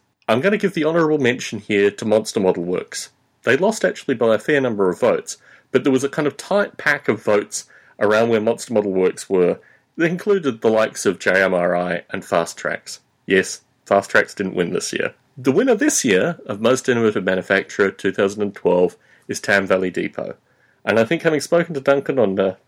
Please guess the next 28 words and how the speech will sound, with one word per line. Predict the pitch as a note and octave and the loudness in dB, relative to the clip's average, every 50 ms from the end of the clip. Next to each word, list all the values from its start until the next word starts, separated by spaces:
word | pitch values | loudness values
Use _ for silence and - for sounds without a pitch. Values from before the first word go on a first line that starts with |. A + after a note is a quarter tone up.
| _ _ | _ _
prior | - B2+ B2+ C#3 C3 | -2 0 2 2 2
show, | A#2+ - - A2 G2 G#2+ A2 G#2+ - - - _ _ _ | 0 0 0 2 2 2 2 0 -4 -14 -20 _ _ _
um, | E2 F2 G2 A#2 - - | -4 -2 -2 -2 -2 -2
in | A#2 G#2+ | -2 -2
fact | C3+ C3+ C#3 C#3 | -2 -2 -2 -4
a | |
few | - - G#3 A3 | -4 -2 -2 -2
prior | - - - F#2 F#2 - | 0 2 2 2 2 0
shows, | - - F2+ F2+ F#2 F#2 | 0 0 2 2 0 0
but | - - G#2 - | -2 -4 -4 0
most | A#2 A#2 A#2 - - | 2 2 2 2 0
recently, | B2+ B2 A#2+ - - - F2+ F2 E2 E2 - - - - - _ _ - | 0 0 0 0 -4 -4 -2 -2 -2 -2 -2 -8 -20 -20 -20 _ _ -12
uh, | F#2 E2+ F2+ F2 - | -10 -4 -2 -2 -2
a | - | -2
few | - - A2+ G2+ | -2 -2 -4 -4
shows | - - G#2+ G#2+ G#2 - | 0 2 2 2 2 0
ago, | F#2+ - - F2+ F2 - - _ - - _ _ _ _ _ _ - | -2 -2 0 0 -2 -2 -8 _ -20 -20 _ _ _ _ _ _ -4
I | G3 | -2
think | A#3+ C#4+ A#3 | -2 -2 -2
it's | - - | 0 2
relatively | F#3+ F3+ E3+ D3 C3+ A#2+ A2+ | 2 4 4 2 2 0 -4
clear | - - C#3 C3 A2 | -2 0 2 4 4
why | G2+ G#2 G2 F#2+ | 4 4 4 2
Duncan | - G2+ G#2 G2+ - - F#2 | 2 0 -2 -2 -2 -2 -2
is | F2 E2+ - - - | -2 -2 -2 -4 -6
edging | G#2+ G2+ - G2+ F2+ E2+ | -6 -4 -2 -2 -2 -2
ahead | - - - G2+ F2 - | -2 0 0 0 0 -2
here | - G2 E2+ - - | -2 -2 -2 -2 -2